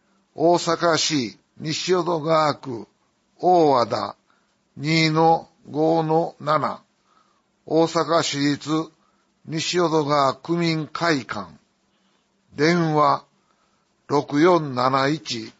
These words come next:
の九二一七、ファックス六四七一の六六九四、郵便番号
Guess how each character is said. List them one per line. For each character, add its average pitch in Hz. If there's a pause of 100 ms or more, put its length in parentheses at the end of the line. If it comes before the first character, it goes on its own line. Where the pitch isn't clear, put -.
(160)
の 165 (540)
九 170
二 143
一 143
七、 131 (920)
フ -
ァ 175
ッ 180 (140)
ク 143
ス 107 (800)
六 151
四 160
七 135
一 135 (240)
の 160 (680)
六 147
六 165
九 131
四、 139 (1600)
郵 170
便 160
番 151
号 120